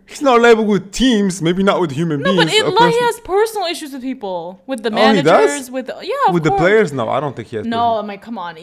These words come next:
Speaker 2: with everyone. This is, this
Speaker 1: Look,
Speaker 2: is
Speaker 1: I
Speaker 2: like
Speaker 1: think
Speaker 2: a
Speaker 1: it's just because Ha-, Hakim Ziyech, Aubameyang, and L-, Lukaku, they all have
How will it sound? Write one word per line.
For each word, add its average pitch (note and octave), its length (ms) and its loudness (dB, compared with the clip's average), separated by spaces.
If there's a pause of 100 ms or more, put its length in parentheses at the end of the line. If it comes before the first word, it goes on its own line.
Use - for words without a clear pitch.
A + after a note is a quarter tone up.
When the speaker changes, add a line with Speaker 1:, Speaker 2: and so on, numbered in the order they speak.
Speaker 2:
with A#3 120 -6
everyone. D#3 680 -10
This F#3 180 -14
is, F#3+ 160 -16
this - 80 -20
Speaker 1:
Look, C#3 200 0
Speaker 2:
is - 40 -10
Speaker 1:
I B2 100 0
Speaker 2:
like F3 80 -4
Speaker 1:
think F#3 240 -2
Speaker 2:
a D#3+ 60 -2
Speaker 1:
it's C#3 80 -4
just C#3+ 140 -8
because D3 440 -4
Ha-, A#2 280 -12
Hakim D3+ 380 -6
Ziyech, C#3+ 520 -4 (300)
Aubameyang, C3+ 680 0
and B2+ 200 -4
L-, G#2 100 -10 (120)
Lukaku, C3+ 400 -4
they C3 100 -2
all C3+ 200 2
have B2+ 340 -2